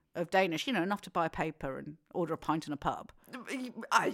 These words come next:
Speaker 2: I, you could give it a go. I don't know that queens need to do that sort of thing.
Speaker 1: I've been to Daneland.
Speaker 2: Have you?
Speaker 1: Yeah, I have. It's really nice. I've been there. Do you know the thing about Denmark is, if you're the Queen of, uh, the Netherlands,
Speaker 2: Yeah.
Speaker 1: they're quite sporty and outdoorsy and down to earth,
Speaker 2: Ride
Speaker 1: and they
Speaker 2: bikes.
Speaker 1: ride bikes.
Speaker 2: Yeah, yeah.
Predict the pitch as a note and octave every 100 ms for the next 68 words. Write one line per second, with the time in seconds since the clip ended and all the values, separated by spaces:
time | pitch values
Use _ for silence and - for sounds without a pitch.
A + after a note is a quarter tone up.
0 | D#3 C#3+ C#3+ - D#3+ E3 B2+ F3 F3+ D3+
1 | D#3+ E3+ F3+ E3+ F3+ F3+ F#3 F#3+ F#3 F3
2 | F#3+ F3+ - G3+ F#3+ F#3 G3+ A#3 F#3 F3
3 | E3+ - F#3+ E3 E3+ G#3 C4+ C4 D4 G4
4 | A4 B3 D3 D3+ D3+ D#3+ A#3 - A#3 B3+
5 | G4+ D5 B3+ C4+ A4 - - C4+ D#4 G#3
6 | G3+ B3 C#4 D#4+ D#4 D#4 D4 A3+ F3 -
7 | G#3+ - B3+ G3 D#3 F#3 - D4 C#4 C4+
8 | C4 A#3 G3+ A#3+ A3+ E3 - D#3 - D4
9 | C#4+ F#4 G#4 - D#4+ C4 B3 A3 - -
10 | G#3+ G#3 G3+ G#3+ A#3 C#4 C4 D#3 B2+ F3
11 | G3 E3 A#2+ E3 - B3 B3+ - A3+ E3+
12 | - A#3 G#3 G#3+ F3+ D3+ G3 F#3+ F#3+ F#3
13 | F3 G3 F#3 F3+ F3+ D#3 F3+ F#3+ - F#3+
14 | F#3+ F#3 F#3+ F3 D#3+ E3 D3+ C#3+ C#3 C3+
15 | C3+